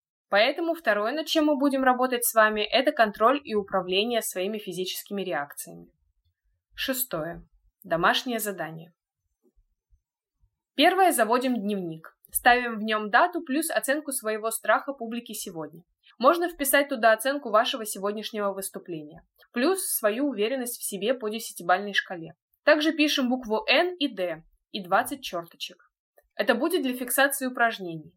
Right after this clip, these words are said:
При выполнении черточку будем перечеркивать и превращать в плюсик. Второе. Упражнение напряжение, расслабление.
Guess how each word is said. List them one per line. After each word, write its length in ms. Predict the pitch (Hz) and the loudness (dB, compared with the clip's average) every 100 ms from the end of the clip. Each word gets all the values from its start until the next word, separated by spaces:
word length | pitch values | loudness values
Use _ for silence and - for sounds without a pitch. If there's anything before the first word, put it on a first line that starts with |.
| _ | _
При 140 | 208 | -4
выполнении 560 | 220 220 226 294 359 294 | -2 0 0 0 0 0
черточку 500 | 269 254 254 - 214 | 0 0 -2 -8 -8
будем 240 | 202 208 | -4 -4
перечеркивать 760 | 202 190 190 262 302 330 285 277 | -4 -6 -2 0 0 -2 -4 -4
и 100 | 285 | -8
превращать 580 | 285 262 202 196 233 240 | -6 -2 -2 -2 -6 -12
в 80 | - | -14
плюсик. 500 | 175 156 - - - _ - | -12 -10 -12 -18 -20 _ -2
Второе. 420 | - 254 202 170 | 2 4 2 -2
Упражнение 600 | 170 202 214 202 302 339 277 | -6 0 2 2 0 2 0
напряжение, 600 | 233 196 185 233 285 247 | -2 -2 0 0 0 -2
расслабление. 720 | 214 208 190 175 160 170 | -4 -6 -8 -8 -10 -14